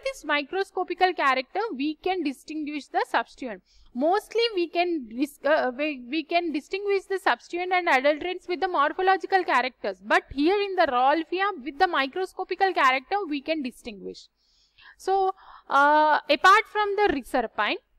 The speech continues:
ap-, apart from the Rauwolfia, other genuses which consists of this reserpine is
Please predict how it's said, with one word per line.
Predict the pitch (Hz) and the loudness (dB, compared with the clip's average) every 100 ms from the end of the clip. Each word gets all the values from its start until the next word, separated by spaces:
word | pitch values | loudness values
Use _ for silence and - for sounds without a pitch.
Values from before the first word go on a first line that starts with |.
| _ _ | _ _
ap-, | 277 247 - | -4 -2 0
apart | 311 330 403 - | 2 4 4 2
from | 381 339 | -2 0
the | |
Rauwolfia, | 330 247 208 196 - 233 359 427 | 2 2 2 -2 -8 -4 -4 2
other | 262 294 415 466 247 | 2 4 4 2 -2
genuses | 262 254 208 208 - 370 - - _ - | -6 -6 -8 -14 -6 -4 -6 -14 _ -2
which | 302 - - | 0 0 0
consists | 320 330 453 480 403 | -2 0 -2 0 0
of | 339 | 0
this | 254 302 | -4 -8
reserpine | 262 247 311 311 285 240 247 | -8 -4 -2 0 -2 -2 -2
is | 415 | -4